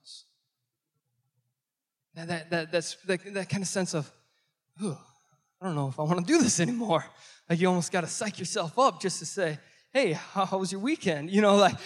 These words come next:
like, 'cause maybe they bring up something spiritual, and then I have to say something, and then I don't say something. Am I really a Christian or not? And so, like, your, your mind just goes crazy.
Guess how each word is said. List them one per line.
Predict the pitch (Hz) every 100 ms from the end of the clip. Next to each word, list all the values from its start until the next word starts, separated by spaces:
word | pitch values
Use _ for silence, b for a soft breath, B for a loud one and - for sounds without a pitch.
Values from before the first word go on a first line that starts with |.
| B
like, | 180
'cause | 185 175
maybe | 240 202
they | 185
bring | 185 180
up | 156
something | 180 160
spiritual, | - 247 226 - 156
and | 156 165
then | 196
I | 151
have | - 240 -
to |
say | 151 165
something, | 139 156 143
and | 143 143
then | 139
I | -
don't | - 269 254
say | 147
something. | - 151 156
Am | 165 151
I | 139
really | 160 175 156
a |
Christian | - 262 254 240
or | 160
not? | 160 254 - B 240
And | 233
so, | 247
like, | 226 208
your, | 220 220
your | 208
mind | 254 277
just | 185 202
goes | 156
crazy. | - 311 359 285 -